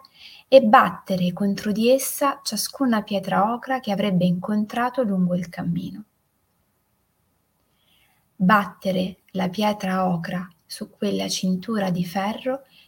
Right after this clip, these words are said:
gli avrebbe consentito di comprendere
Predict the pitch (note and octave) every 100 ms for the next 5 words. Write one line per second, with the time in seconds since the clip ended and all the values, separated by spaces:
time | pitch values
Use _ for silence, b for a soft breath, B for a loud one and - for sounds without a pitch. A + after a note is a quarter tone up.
0 | b C4 B3+ G#3+ F3 F3+ F#3 G3+ G3+ -
1 | A3 A3 C4 C#4 G#3 F#3 - F3+ F3+ F#3+
2 | F3+ F3+ F3+ F3+ G#3